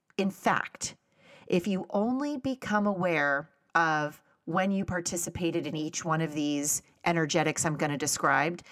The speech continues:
and then stopped them at that moment,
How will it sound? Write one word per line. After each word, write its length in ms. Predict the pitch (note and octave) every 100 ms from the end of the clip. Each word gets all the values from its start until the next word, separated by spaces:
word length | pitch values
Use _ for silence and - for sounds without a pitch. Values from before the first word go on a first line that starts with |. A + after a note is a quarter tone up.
| -
and 200 | E3 D#3+
then 160 | C#3+ C#3+
stopped 580 | - - F3 D3 -
them 260 | F3+ F#3 G3 -
at 280 | D3+ D3
that 280 | D#3+ C3+ -
moment, 680 | D3+ C#3+ C3+ F3 C4+ C4